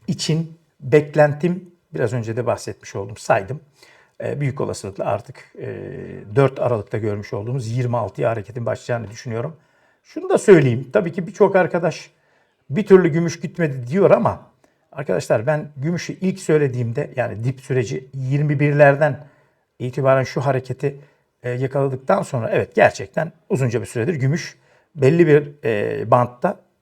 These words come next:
e, tabiri caizse bir sabır testi içinde seyrettiğini görüyoruz.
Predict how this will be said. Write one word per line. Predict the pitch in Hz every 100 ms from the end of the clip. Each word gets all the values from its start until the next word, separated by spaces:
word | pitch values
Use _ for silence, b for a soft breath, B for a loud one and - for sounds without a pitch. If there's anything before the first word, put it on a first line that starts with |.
| _
e, | 131 127 - -
tabiri | 143 131 135
caizse | 143 117 - 165
bir |
sabır | - 131 147
testi | 143 123 - - - b b _
içinde | - 143 120
seyrettiğini | - 120 113 107 - 107 104
görüyoruz. | 104 104 113 190 190